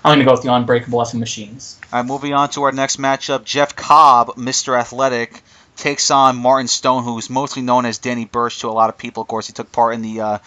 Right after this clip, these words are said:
Speaker 2: United Kingdom tournament in the W W E. Easy pick again. Jeff Cobb is one of the hottest, best wrestlers right now in the world. He's killing it wherever he's going. Big-time star in the making. Give me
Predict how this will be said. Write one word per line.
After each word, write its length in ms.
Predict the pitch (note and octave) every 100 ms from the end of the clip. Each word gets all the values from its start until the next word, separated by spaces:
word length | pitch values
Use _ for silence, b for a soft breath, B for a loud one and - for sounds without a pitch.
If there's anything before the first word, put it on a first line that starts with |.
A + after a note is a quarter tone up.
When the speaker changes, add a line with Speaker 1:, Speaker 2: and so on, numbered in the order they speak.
| B B B
Speaker 2:
United 300 | A#2+ C#3 C3+
Kingdom 240 | B2+ C3+ A#2
tournament 400 | - E3 D#3+ C3
in 80 | A#2
the 60 |
W 120 | B2
W 280 | B2 A2+ B2
E. 260 | C#3+ D3 D3+
Easy 260 | D#3+ D#3+ C#3
pick 200 | - C3+
again. 560 | A#2 B2+ B2+ B2+ B2 -
Jeff 300 | - C#3+ C3+
Cobb 440 | - B2+ A#2+ A#2+ -
is 160 | A2+
one 120 | B2
of 40 | A#2
the 60 |
hottest, 640 | A2 - B2+ B2 B2 - G#2+
best 300 | B2+ B2+ -
wrestlers 440 | A#2+ A#2+ - A#2 A#2+
right 140 | A#2
now 160 | A#2+ A2+
in 40 |
the 60 | A2+
world. 300 | A2 A#2 A2+
He's 180 | A2 -
killing 380 | - C#3 C3+
it 100 | B2+
wherever 300 | A2+ A#2+ A2+
he's 100 | A2
going. 540 | - D#3+ D#3+ D#3 D#3 D3 B B B -
Big-time 420 | G3 G#3+ F#3+ F#3
star 320 | - - E3+
in 60 | D#3+
the 80 | D3
making. 720 | C3+ B2+ C#3 C3+ C3 - A2+
Give 260 | D3 E3 D#3
me 380 | D3+ D3+ D3